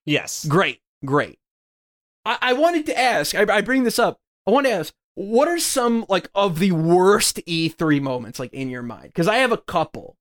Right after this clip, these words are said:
Speaker 1: Uh, that's definitely one of, one of them that's, like, painful is the Skyward Sword demonstration. That one's
Speaker 2: Oh,
Speaker 1: awful.
Speaker 2: <laughs> That's, like, twenty minutes, too, right?
Speaker 1: Yeah, uh, the Peggle two one is painful. Um,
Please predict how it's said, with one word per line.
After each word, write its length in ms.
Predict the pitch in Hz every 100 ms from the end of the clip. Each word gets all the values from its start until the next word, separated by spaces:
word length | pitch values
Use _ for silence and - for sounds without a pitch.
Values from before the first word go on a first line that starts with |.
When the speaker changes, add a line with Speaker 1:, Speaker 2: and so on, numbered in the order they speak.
| -
Speaker 1:
Uh, 300 | 156 156 151
that's 340 | 131 156 180
definitely 300 | - 190 190
one 180 | 151 143
of, 160 | 143 -
one 160 | 151
of 80 | 226
them 100 | 220
that's, 200 | 185 143
like, 120 | 143
painful 440 | - 135 127 123 123
is 100 | 110
the 80 | 113
Skyward 400 | - 117 120 107
Sword 220 | 110 101
demonstration. 760 | 95 95 - 90 - 92 92 _ _
That 100 | 110
one's 120 | 113 160
Speaker 2:
Oh, 40 |
Speaker 1:
awful. 480 | 147 123 90 85 - _ _ -
Speaker 2:
<laughs> 920 | - - 359 - 330 - 403 392 -
That's, 160 | 226 254
like, 140 | 254
twenty 360 | - 202 202 180
minutes, 300 | 165 135 -
too, 180 | 160 123
right? 160 | 127 _ _ _ _
Speaker 1:
Yeah, 460 | 127 143 147 135 123
uh, 640 | - 135 139 139 135 135 135 -
the 360 | 135 131 143 160
Peggle 380 | 202 220 220
two 160 | - 175
one 160 | 160 139
is 80 |
painful. 680 | - - 110 110 107 101 101 _ _ _ _ 127
Um, 500 | 127 123 120 120